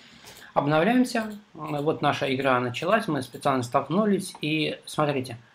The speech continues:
вот я сейчас кликаю мышкой, и опять какая-то хрень происходит. То есть, казалось бы, вроде же всё сделали. Обратимся к массиву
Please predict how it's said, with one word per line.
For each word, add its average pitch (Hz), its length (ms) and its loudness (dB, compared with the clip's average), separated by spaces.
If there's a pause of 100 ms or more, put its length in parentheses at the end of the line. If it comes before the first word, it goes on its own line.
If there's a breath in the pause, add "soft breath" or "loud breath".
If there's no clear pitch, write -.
(220 soft breath)
вот 147 220 0
я 151 200 0
сейчас 147 340 -4
кликаю 151 380 -6
мышкой, 220 360 -2
и 160 200 -2
опять 151 280 0
какая-то 123 320 -10
хрень 117 280 -6
происходит. 117 440 -12
То - 60 -6
есть, 127 180 -8
казалось 143 340 -2
бы, 131 160 -6
вроде 139 360 -4
же 131 160 -8
всё 156 300 -2
сделали. 123 520 -2
Обратимся - 480 0
к - 100 -14
массиву 175 380 0